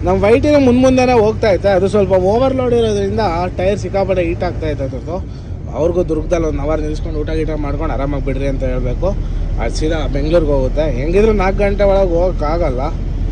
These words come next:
ನೋ ಎಂಟ್ರಿ ಮುಗಿಸ್ಕೊಂಡು ಅವ್ರು ಹೆಂಗಿದ್ರು ನೈಟೇ ಹೋಗ್ಬೇಕು. ಹಂಗಾಗಿ ಇಲ್ಲೆಲ್ಲ ನಿಲ್ಸ್ಕೊಂಡು ಹೋಗಿ ಅಂತ ಹೇಳ್ಬೇಕು ಅವ್ರಿಗೂ. ನೋಡೋಣ ಬನ್ನಿ, ನಾವು ಆರಾಮಾಗೆ ಹೋಗೋಣ.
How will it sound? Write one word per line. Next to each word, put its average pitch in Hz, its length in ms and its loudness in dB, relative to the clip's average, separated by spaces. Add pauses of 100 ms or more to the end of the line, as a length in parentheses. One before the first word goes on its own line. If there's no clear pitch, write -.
(260)
ನೋ 143 80 -2
ಎಂಟ್ರಿ 170 280 0
ಮುಗಿಸ್ಕೊಂಡು 170 500 0
ಅವ್ರು 139 140 0
ಹೆಂಗಿದ್ರು 156 280 0
ನೈಟೇ 147 320 0
ಹೋಗ್ಬೇಕು. 147 420 0
ಹಂಗಾಗಿ 139 340 0
ಇಲ್ಲೆಲ್ಲ 156 400 2
ನಿಲ್ಸ್ಕೊಂಡು 151 480 2
ಹೋಗಿ 151 140 4
ಅಂತ 147 180 2
ಹೇಳ್ಬೇಕು 147 380 2
ಅವ್ರಿಗೂ. 277 240 2
ನೋಡೋಣ 269 500 2
ಬನ್ನಿ, - 500 2
ನಾವು - 480 2
ಆರಾಮಾಗೆ - 400 2
ಹೋಗೋಣ. - 520 2